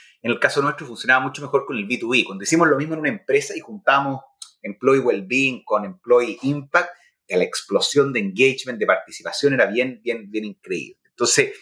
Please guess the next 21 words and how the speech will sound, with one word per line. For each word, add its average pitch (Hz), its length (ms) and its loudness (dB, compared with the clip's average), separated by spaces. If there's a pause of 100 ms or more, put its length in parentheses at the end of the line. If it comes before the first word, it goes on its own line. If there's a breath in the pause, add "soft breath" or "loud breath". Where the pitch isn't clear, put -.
(680 loud breath)
esa 123 200 0
primera 131 300 2
etapa 160 420 2 (280 loud breath)
fue, 123 460 4
eh, 92 800 -6
fue 110 160 -4
un 113 80 -2
insight 120 320 0
muy 110 120 -12
importante. 113 580 -2
Después 170 160 4
nos 151 60 4
dimos 151 180 2
cuenta 170 200 -4
que 156 60 -2
el, 135 180 0
el 113 80 -16
modelo 135 220 -2
de 156 80 6
la 123 80 -4
publicidad 117 640 0